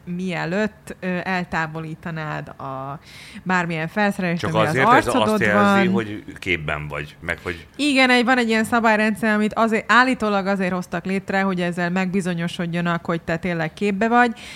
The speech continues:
Speaker 1: Szerintünk ez csak azért, hogy direkt szivassanak minket. <laughs> Tehát utána be kell mutatni az oké jelet, és utána kell azt mondani, hogy I'm okay, de ha fordítva csinálod, akkor kizárnak.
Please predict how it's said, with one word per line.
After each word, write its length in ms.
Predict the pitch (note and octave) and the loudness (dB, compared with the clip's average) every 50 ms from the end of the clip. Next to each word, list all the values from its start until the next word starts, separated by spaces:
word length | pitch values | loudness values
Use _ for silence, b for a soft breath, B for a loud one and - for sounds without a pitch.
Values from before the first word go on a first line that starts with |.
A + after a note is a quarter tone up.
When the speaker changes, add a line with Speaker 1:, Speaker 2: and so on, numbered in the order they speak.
| B B B - - | B B B -4 0
Speaker 1:
Szerintünk 500 | A3 G#3+ A3 A3+ G#3 - - A3 G3+ - | 2 2 2 2 0 0 -2 -4 -2 -2
ez 100 | G#3+ - | -4 -4
csak 200 | - A3+ G#3 - | -4 -4 -2 0
azért, 420 | G#3+ G#3 E3 F3+ E3+ E3 E3 F3 | 0 0 0 0 0 0 0 0
hogy 200 | F3+ F#3 F3 D#3+ | 0 -2 -2 -2
direkt 380 | E3 G3+ G#3 F#3 C3 C#3+ - - - | -2 -2 0 0 -2 -2 -6 -8 -8
szivassanak 680 | - E3+ D3 C3+ - - - - E3 E3 E3 E3+ G3 | -6 -4 -4 -4 -6 -6 -6 -6 -4 -2 -2 0 0
minket. 480 | F#3+ F#3 F3 F#3 F3+ - G#3 G3+ A#3 C#4 C#4 | 2 2 2 0 2 4 6 6 6 6 4
<laughs> 1400 | - D3 A#2+ - - - - G4 F#4+ - - - G#4+ G#4 G#4 - - - - - - - - E4 A#3+ - - - - | 4 2 2 2 2 4 6 6 6 6 6 8 10 10 10 8 4 2 2 2 2 2 2 -2 0 2 4 6 6
Tehát 180 | - C4 A#3+ - B B B C4 | 6 6 4 2 B B B -2
utána 360 | B3+ C4+ - C4 C4 B3+ C4 | 0 2 4 6 6 6 6
be 160 | - C#4 C#4+ | 8 6 6
kell 160 | - E4 C4 A#3 | 6 6 4 4
mutatni 440 | A#3+ B3 B3 B3+ B3 - A#3 A3+ A3 | 4 4 4 2 2 2 0 0 2
az 180 | G#3+ G#3 G#3 | 2 0 0
oké 380 | F#3+ G#3 G#3+ G#3 - A3+ G#3 G3+ | 0 -4 -6 -4 -2 0 0 2
jelet, 420 | G3+ G3+ G3+ G#3+ A#3 B3+ C#4 - - - | 4 4 4 4 6 4 4 2 0 -2
és 120 | G#3 F#3 - | -4 -2 -2
utána 500 | B3+ A#3+ - F#3 A3+ G3+ F#3+ F#3 F#3+ F#3 | -4 -2 2 4 4 6 6 6 4 2
kell 180 | - G#3 F#3+ | 2 2 2
azt 200 | F#3 G3 G3+ - | 4 2 2 0
mondani, 260 | - G3 F#3+ F#3+ F#3+ F#3+ | -2 -2 0 2 2 0
hogy 100 | F#3 - | 0 0
I'm 340 | - F#3 F#3 F#3 F#3 F#3 - | 2 2 4 4 4 2 0
okay, 340 | E3 - - - F3+ F3+ G3+ | -2 -4 -4 -2 -2 0 0
de 100 | F#3+ G#3 | 2 2
ha 120 | F#3+ F#3+ | 2 0
fordítva 580 | F#3 - - B3 D4 D#4+ A#3+ A3 G3+ - G3 F#3+ | 0 -2 0 2 2 4 4 2 0 0 -4 -4
csinálod, 560 | F#3+ - G3 F3+ F3 E3+ F3 F3+ F#3 G#3 G3+ - | -4 -4 -4 -2 -2 0 0 0 0 0 -2 -2
akkor 220 | F#3 - G3+ - | -4 -4 -4 -6
kizárnak. 840 | - - F3 D3 D3+ B2+ B2 C3+ C#3+ D3+ D#3 F3+ C4 - - - | -6 -8 -10 -8 -6 -6 -4 -4 -4 -4 -4 -4 -4 -4 -8 -16